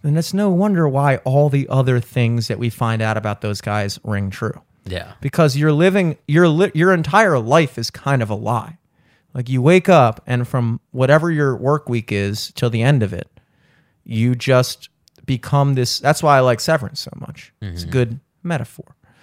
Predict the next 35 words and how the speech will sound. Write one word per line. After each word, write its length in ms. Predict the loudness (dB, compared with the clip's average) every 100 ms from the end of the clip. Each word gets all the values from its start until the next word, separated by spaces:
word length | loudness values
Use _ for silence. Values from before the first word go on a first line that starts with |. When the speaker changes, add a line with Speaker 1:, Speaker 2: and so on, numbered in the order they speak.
| _ _ _ _
Speaker 1:
You 160 | -4 0
become 460 | -2 2 2 4
this 240 | 2 0 -2 2
other 300 | 4 4 -2
person, 680 | 0 2 2 -2 -8 -8 -12 _ _ _ _ _ _ _ 0
and 260 | 2 4
then 640 | 4 4 4 4 2 -2 -6 _ _ _ _ _ _ _ _
it's 260 | -4 -2 2
like, 300 | 2 2 4
well, 300 | 4 6 4
how 240 | 4 4 4
can 220 | 2 2
you 120 | 2
expect 400 | 0 0 0 0
a 40 | -2
person 520 | 0 0 0 -4 -2
who 240 | -2 0 -2
is 100 | -4
just 360 | -4 -4 -4
this 220 | -6 -8 -2
other 280 | 0 2 0
person 600 | 0 -2 -2 -4 -10 -12 _ _ _
for 160 | -4 -2
half 360 | 2 2 0 -2
their 160 | -2
life 480 | 2 2 0 -8 _ _ _ _ _ _ _ _ _
to 140 | -2
not 340 | 0 2 0 0
also 440 | 0 0 0 -2
kinda 440 | -2 -4 -2 0 -2
be 160 | -2
a 60 | -2
piece 280 | -4 -6 -10
of 80 |
shit 240 | -12 -12